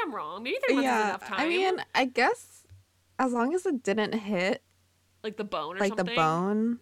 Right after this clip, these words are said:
Speaker 1: Okay.
Speaker 2: or any, like, major arteries, I guess. <laughs>
Speaker 1: Yeah, just the
Speaker 2: Um,
Speaker 1: muscle has to heal. Yeah.
Speaker 2: Yeah, then she might be okay. But, yeah,
Speaker 1: Yeah.
Speaker 2: that is, that is very traumatic. And, like, yeah, Tyler, like, can't open the door, and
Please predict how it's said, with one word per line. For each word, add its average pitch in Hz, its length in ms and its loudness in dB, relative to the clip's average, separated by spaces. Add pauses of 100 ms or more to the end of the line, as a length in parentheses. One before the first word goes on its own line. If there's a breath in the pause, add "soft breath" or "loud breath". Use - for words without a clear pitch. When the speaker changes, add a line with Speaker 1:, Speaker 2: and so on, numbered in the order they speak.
Speaker 1:
Okay. 190 440 -8 (160)
Speaker 2:
or 208 80 -4
any, 185 240 0
like, 170 220 -4
major 175 320 -2
arteries, 180 680 -2
I 254 100 0
guess. 269 320 2 (160)
<laughs> - 160 -2
Speaker 1:
Yeah, 196 100 -2
just 226 140 0
the 220 60 4
Speaker 2:
Um, 202 160 0
Speaker 1:
muscle 180 380 -8
has 190 200 -12
to - 80 -18
heal. 185 480 -12 (160)
Yeah. 180 180 -6
Speaker 2:
Yeah, 156 500 -4
then 170 180 -8
she - 140 -12
might 165 200 -10
be 160 120 -2
okay. 170 400 -10 (840 loud breath)
But, 175 300 2
yeah, 196 120 2
Speaker 1:
Yeah. 190 40 2
Speaker 2:
that 220 160 2
is, 508 260 0
that 269 200 0
is 381 180 0
very 185 320 0
traumatic. 160 560 -4
And, 175 120 -6
like, 160 260 -8 (760)
yeah, 185 220 -4
Tyler, 175 340 -4
like, 170 200 -4
can't 170 320 -6
open 165 260 -8
the 156 80 -6
door, 147 300 -4
and 156 200 -8